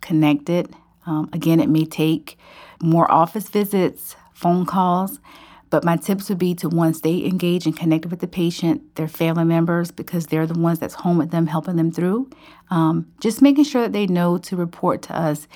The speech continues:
if they're having any kind of side effects, whether it's diarrhea,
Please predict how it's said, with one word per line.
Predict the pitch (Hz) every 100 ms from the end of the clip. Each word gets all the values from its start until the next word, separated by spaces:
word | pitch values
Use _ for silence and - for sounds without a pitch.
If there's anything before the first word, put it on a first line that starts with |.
| - -
if | 175
they're | 170
having | 170 165 170 -
any | 190 190
kind | 196 190
of | 165
side | - - -
effects, | - - - -
whether | 160
it's | 139 -
diarrhea, | 147 170 175 180 175 175 175